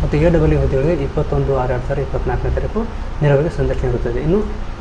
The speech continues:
ಸಂದರ್ಶನ ಇರುವ ಸ್ಥಳ ಎಲ್ಲಿ ಅಂದರೆ, ಎಕ್ಸಿಕ್ಯೂಟಿವ್ ಕ್ಲಬ್ ಕೊಂಕಣ ರೈಲ್ವೆ ವಿಹಾರ, ಸೀವ್ಡ್ಸ್ ನೇವಿ, ಮುಂಬೈ ಇಲ್ಲಿರ್ತಕ್ಕಂಥದ್ದು ಸಂದರ್ಶನ ಇರುವ ಪ್ಲೇಸ್ ಆಗಿರ್ತದೆ. ಇಂಟ್ರೆಸ್ಟ್ ಇದ್ದರೆ ಅಲ್ಲಿ ಸಂದರ್ಶನಕ್ಕೆ, ಆ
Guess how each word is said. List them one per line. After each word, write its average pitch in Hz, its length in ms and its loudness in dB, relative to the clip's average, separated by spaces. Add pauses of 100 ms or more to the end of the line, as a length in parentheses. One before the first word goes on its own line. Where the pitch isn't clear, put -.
ಸಂದರ್ಶನ 156 380 4
ಇರುವ 165 200 2
ಸ್ಥಳ 143 220 0
ಎಲ್ಲಿ 147 260 2
ಅಂದರೆ, 135 200 0
ಎಕ್ಸಿಕ್ಯೂಟಿವ್ 165 720 0
ಕ್ಲಬ್ 147 200 0
ಕೊಂಕಣ 147 540 0
ರೈಲ್ವೆ 135 260 0
ವಿಹಾರ, 127 360 2 (560)
ಸೀವ್ಡ್ಸ್ 165 400 2
ನೇವಿ, 139 280 0
ಮುಂಬೈ 123 300 2
ಇಲ್ಲಿರ್ತಕ್ಕಂಥದ್ದು 139 1200 -2
ಸಂದರ್ಶನ 143 320 0
ಇರುವ 143 160 0
ಪ್ಲೇಸ್ 135 340 -2
ಆಗಿರ್ತದೆ. 127 440 0
ಇಂಟ್ರೆಸ್ಟ್ 143 420 -2
ಇದ್ದರೆ 139 200 0
ಅಲ್ಲಿ 131 280 -2
ಸಂದರ್ಶನಕ್ಕೆ, 131 760 -2 (140)
ಆ 139 60 -2